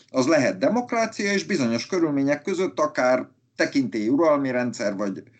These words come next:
vagy, ö, diktatúra is, hogyha úgy viselkedik, ha alkalmas erre. Szerintem a mostani helyzet az azt mutatja meg, hogy melyik állam jelenleg a saját kategóriáján belül milyen állapotban van.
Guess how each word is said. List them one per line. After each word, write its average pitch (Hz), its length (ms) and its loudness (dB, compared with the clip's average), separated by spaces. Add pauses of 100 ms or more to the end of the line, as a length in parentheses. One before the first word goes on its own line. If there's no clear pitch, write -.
(460)
vagy, 110 440 2
ö, 104 400 2 (640)
diktatúra 113 640 -2
is, 208 260 0
hogyha 147 680 2 (240)
úgy 147 180 2
viselkedik, 104 680 0
ha - 240 0
alkalmas 101 540 0
erre. 82 340 -6 (460)
Szerintem 185 640 0
a 131 60 0
mostani 143 640 0
helyzet 135 480 0
az 120 120 -6
azt 139 340 -2
mutatja 127 680 -4
meg, 139 340 0
hogy 113 240 -4
melyik 135 380 0
állam 120 560 2
jelenleg 113 880 2 (180)
a 107 100 -6
saját 131 500 2
kategóriáján 92 960 0
belül 131 320 4
milyen 120 340 2
állapotban 80 960 -2
van. 65 380 -12